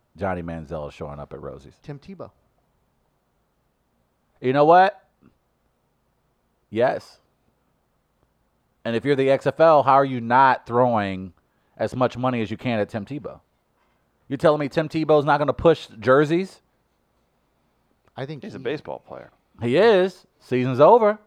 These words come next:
Speaker 2: I think he should,
Speaker 1: It's
Speaker 2: um,
Speaker 1: February.
Speaker 3: He could, he could come play H-back.
Speaker 2: What if he kneels during the anthem, but he's praying?
Speaker 3: Ultimate
Speaker 1: Perfect.
Speaker 3: conundrum.
Speaker 1: Perfect.
Speaker 2: Hmm.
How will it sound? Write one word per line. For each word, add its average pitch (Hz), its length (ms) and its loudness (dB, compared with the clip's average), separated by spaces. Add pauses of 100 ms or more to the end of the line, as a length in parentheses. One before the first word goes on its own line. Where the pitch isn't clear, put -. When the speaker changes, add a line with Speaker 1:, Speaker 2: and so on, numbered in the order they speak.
Speaker 2:
I 110 100 -18
think 123 180 -18
he 120 120 -20
should, 110 240 -18
Speaker 1:
It's 92 160 -16
Speaker 2:
um, 92 40 -20
Speaker 1:
February. 185 680 4 (1200)
Speaker 3:
He 120 120 -16
could, 139 180 -18 (220)
he 110 100 -18
could 113 200 -20
come 98 160 -16
play 87 260 -10
H-back. - 580 -18
Speaker 2:
What 139 140 -14
if 165 80 -18
he 196 140 -18
kneels 151 340 -14
during 139 220 -14
the 131 80 -16
anthem, 117 340 -18
but 107 80 -16
he's 101 160 -20
praying? 104 400 -20 (1500)
Speaker 3:
Ultimate 101 220 -10
Speaker 1:
Perfect. 92 140 -12
Speaker 3:
conundrum. 104 440 -12 (240)
Speaker 1:
Perfect. - 460 -16 (1040)
Speaker 2:
Hmm. 113 160 -20